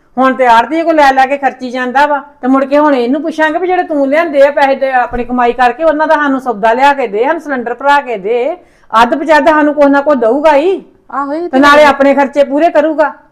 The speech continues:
Speaker 2: ਹਾਂ।
Speaker 1: ਤੇ ਦੋਵੇਂ ਕੰਮ ਹੋਣਗੇ।
Speaker 2: ਆਹੋ, ਇਹ ਤੇ ਹੈ ਹੀ।
Speaker 1: ਤੇ ਮੈਨੂੰ ਕਹਿੰਦਾ, "ਬੀਬੀ ਨੂੰ ਦੱਸ, ਗੋਪੀ ਨੂੰ ਦੱਸ," ਮੈਂ ਦੱਸ ਕਿੰਨਾ, ਕਿੰਨਾ ਸਿਰ ਖਪਾਵਾਂ, ਪਰ ਤੂੰ ਵੀ ਬੜਾ ਹੌਲੀ ਹੌਲੀ ਕੂਣ ਡਈ ਆ। ਤੈਨੂੰ ਮੈਂ ਕਹੀ ਜਾਂਦੀ ਆ ਵੀ ਕੁੱਟ ਕੇ ਉਹਨੂੰ ਕਹਿ ਦੀ ਇੱਕ ਵਾਰ।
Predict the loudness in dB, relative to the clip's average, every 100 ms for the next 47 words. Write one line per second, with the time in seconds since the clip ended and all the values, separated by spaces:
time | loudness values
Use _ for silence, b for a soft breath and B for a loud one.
0 | -20 -18 -16 -16 -14 -8 -2 0 2 2
1 | 2 4 2 2 0 -2 -4 _ _ -16
2 | -12 -12 -14 -20 -20 -20 -14 -2 2 4
3 | 4 4 4 4 2 0 0 2 4 2
4 | 2 2 2 2 0 0 0 2 2 2
5 | 0 -2 -8 -2 -2 -2 -4 -2 0 -2
6 | -2 0 0 0 -2 -4 -12 b b 2
7 | 4 4 2 4 4 4 4 4 2 0
8 | 0 0 0 2 2 0 -2 -6 -4 0
9 | 0 2 0 2 0 2 -2 -2 -4 0
10 | 0 0 -2 -2 -2 -2 -2 -2 -4 -4
11 | -4 -6